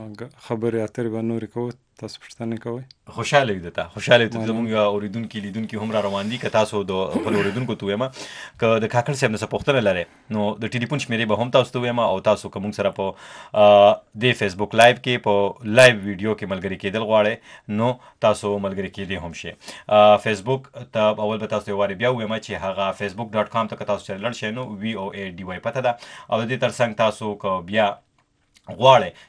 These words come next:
Speaker 2: چې ټلیفون وکړئ په دې خپرونه کې، نو د ټلیفون شمیرې دي زمونږه صفر صفر یو دوه صفر دوه دوه صفر پنځه صفر څلور او صفر درې. په دغې باندې تاسو مونږ ته ټلیفون کولی شئ. که غواړئ چې مونږ ته مفت یا ویډیا ټلیفون وکړئ، نو هغه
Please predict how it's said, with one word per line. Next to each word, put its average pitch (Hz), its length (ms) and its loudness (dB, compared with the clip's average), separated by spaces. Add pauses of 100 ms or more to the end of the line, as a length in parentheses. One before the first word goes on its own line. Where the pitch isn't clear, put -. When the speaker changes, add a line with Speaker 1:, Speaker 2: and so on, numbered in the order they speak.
Speaker 2:
چې 120 180 -8
ټلیفون 135 320 -2
وکړئ 104 240 -4
په 95 80 -8
دې 98 120 -6
خپرونه 92 420 -6
کې، - 220 -16
نو 127 80 -6
د 135 140 -4
ټلیفون 143 280 -8
شمیرې 131 280 -6
دي 117 120 -10
زمونږه 104 440 -4
صفر 139 300 -6
صفر 107 300 -6
یو 107 100 -4 (240)
دوه 104 160 -2
صفر 104 260 -10
دوه 101 260 2
دوه 98 220 -6
صفر 107 260 0
پنځه 101 380 -8
صفر 107 300 -10
څلور 107 280 -6 (520)
او 95 360 -6 (200)
صفر 135 280 -6
درې. 87 240 -14 (280)
په 123 100 -10
دغې 120 160 2
باندې 110 180 -2
تاسو 107 160 -2
مونږ 107 120 -6
ته 101 160 -8
ټلیفون 127 280 -8
کولی 135 220 -2
شئ. 135 80 -2
که 135 100 -4
غواړئ 113 460 0
چې 104 160 -8
مونږ 107 120 -6
ته 101 100 -8
مفت 127 420 -4
یا 107 240 -2
ویډیا 104 340 0
ټلیفون 107 320 -8
وکړئ، 104 280 -4
نو 95 40 -10
هغه 98 260 -4